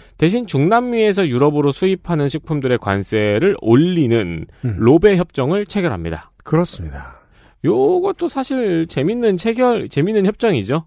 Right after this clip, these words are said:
Speaker 2: 음.
Speaker 1: 네, 자기들이 착취했던 나라들에 대한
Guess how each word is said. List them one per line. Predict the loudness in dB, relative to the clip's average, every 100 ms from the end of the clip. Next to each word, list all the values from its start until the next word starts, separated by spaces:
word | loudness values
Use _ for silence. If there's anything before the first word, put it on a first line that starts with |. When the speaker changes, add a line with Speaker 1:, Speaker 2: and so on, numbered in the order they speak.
| -10
Speaker 2:
음. | -12 -8 -4
Speaker 1:
네, | -4
자기들이 | -2 -4 -2 -2 -4
착취했던 | -6 -8 -4 -2 0 0 2
나라들에 | 2 0 0 -2 -2
대한 | 0 0 -2 -6